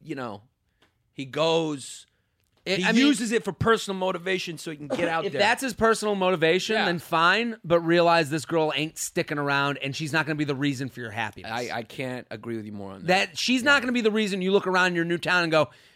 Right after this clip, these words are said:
Speaker 2: "Man, this really worked out." Maybe you'll look back and say, "Thank God for that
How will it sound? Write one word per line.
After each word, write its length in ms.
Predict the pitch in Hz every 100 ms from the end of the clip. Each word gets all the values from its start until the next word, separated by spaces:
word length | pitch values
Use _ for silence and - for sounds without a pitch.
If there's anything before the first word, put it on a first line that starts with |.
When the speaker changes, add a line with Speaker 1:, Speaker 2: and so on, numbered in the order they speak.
| _
Speaker 2:
"Man, 280 | 190 240 226
this 140 | 214
really 180 | 214 214
worked 220 | 202 208
out." 160 | 196 156
Maybe 200 | 185 254
you'll 100 | 294
look 140 | 233 226
back 200 | 226 233
and 100 | 202
say, 300 | 196 170 135 _ _ _ _ _
"Thank 180 | 220 226
God 200 | 240 214
for 60 |
that 300 | 202 202 -